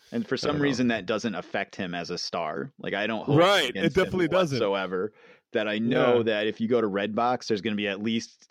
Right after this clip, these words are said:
Speaker 1: eight spaces taken up with Samuel L. Jackson in some sort of movie you've n-, you didn't even know existed before.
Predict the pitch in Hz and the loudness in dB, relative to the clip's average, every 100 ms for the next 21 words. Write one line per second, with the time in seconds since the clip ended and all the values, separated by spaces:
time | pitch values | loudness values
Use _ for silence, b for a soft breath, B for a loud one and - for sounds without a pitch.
0 | - 135 147 - - 127 123 110 101 - | -6 -4 -4 -8 -2 0 0 -2 -4 -2
1 | 104 107 104 104 104 - _ - _ _ | -4 -2 -4 -2 -2 -4 _ -20 _ _
2 | - 127 110 110 104 92 104 101 - 98 | -6 -4 -2 0 0 0 -2 -2 -4 -6
3 | 92 92 104 98 110 95 101 95 95 98 | -6 -6 -6 -2 -2 0 -2 -4 -6 -4
4 | 117 131 156 151 226 226 208 208 196 139 | -4 -6 -8 -6 -2 -2 0 2 2 0
5 | 135 254 - 95 82 85 - 76 117 | -4 -6 -6 -12 -12 -14 -6 -6 -6